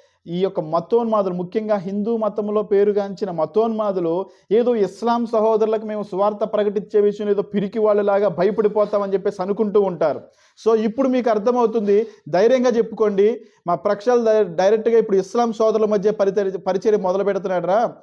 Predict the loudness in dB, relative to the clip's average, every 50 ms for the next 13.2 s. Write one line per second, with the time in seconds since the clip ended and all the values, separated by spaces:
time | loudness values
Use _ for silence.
0 | _ _ _ _ -8 -6 -4 -4 -4 -4 -4 -2 0 2 2 2 0 0 -2 -2
1 | -2 -2 -4 -2 -2 -2 -2 -4 -8 _ _ -4 -2 -2 -2 -2 -4 -4 -2 -2
2 | 0 -2 -2 -2 0 -2 -2 -2 -2 -4 -4 -4 -2 0 2 2 2 0 0 -2
3 | 0 0 0 -2 -2 -2 -2 -4 -4 -4 -6 -6 -4 -2 -2 -2 -2 -4 -4 -6
4 | -4 -4 -4 -2 0 0 0 0 -2 -8 -20 _ _ -4 -4 -4 -2 -2 -2 -2
5 | 0 0 0 2 2 2 2 2 0 0 0 2 2 2 0 0 -2 -6 -8 -4
6 | -4 -4 -4 -2 -4 -4 -4 -2 -4 -4 -4 -2 -2 0 0 2 2 0 0 -2
7 | -4 -10 _ _ -8 -4 -2 0 0 0 -2 -2 -2 -2 -2 -2 -2 0 0 0
8 | 0 0 0 0 0 0 0 0 -2 -2 -4 -8 -18 _ _ -6 -4 -2 -2 -2
9 | -2 -2 -2 0 0 0 0 2 0 0 0 0 0 0 0 2 2 2 0 0
10 | 0 0 -2 -2 -4 -8 -8 -4 -2 0 2 2 2 2 0 -2 -2 -2 -2 -2
11 | -2 -4 -4 -2 -2 -2 -2 -2 -4 -2 0 0 2 2 2 2 0 0 0 -4
12 | -4 -6 -10 _ _ _ _ _ _ _ _ _ -8 -4 0 2 2 4 4 2
13 | 2 0 -2 -4